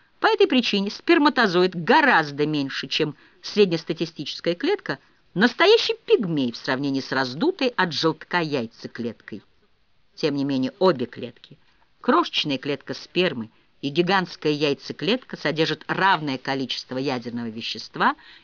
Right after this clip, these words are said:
и обе делают равный вклад в наследственность нового организма. Для приведения в движение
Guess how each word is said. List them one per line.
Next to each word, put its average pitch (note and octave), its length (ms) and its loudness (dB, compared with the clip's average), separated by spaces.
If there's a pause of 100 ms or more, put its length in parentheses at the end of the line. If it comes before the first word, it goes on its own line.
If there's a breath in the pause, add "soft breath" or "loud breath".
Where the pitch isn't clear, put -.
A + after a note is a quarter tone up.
и G3 220 -2
обе A#3+ 320 6
делают D3 480 2
равный C#3 520 2
вклад F#3+ 480 -2 (260 loud breath)
в D3 120 -4
наследственность D#3+ 960 -4
нового C3+ 320 -4
организма. A#2+ 800 -8 (480)
Для E3+ 320 2
приведения F3 580 4
в D3+ 60 -6
движение D#3 580 2